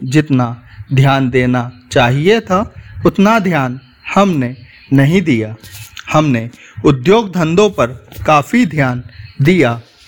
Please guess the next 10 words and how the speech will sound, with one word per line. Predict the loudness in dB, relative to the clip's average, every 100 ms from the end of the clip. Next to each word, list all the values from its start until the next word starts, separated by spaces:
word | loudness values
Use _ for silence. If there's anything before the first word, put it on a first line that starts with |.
| -20 -20 -2
लेकिन | 2 4 2 -2 -4 -6 _ -18 -4
खेती | 0 0 2 0
में | 0 -2 -8 -20 -2
हमारे | 2 2 2 0
देश | 2 0 0
ने | -2 -2 -4 _ _ -4
कोई | 2 2 2
उन्नति | 0 -2 0 -2 -2 -6 -8 _ -4
नहीं | 0 2 2 0
की। | -2 -6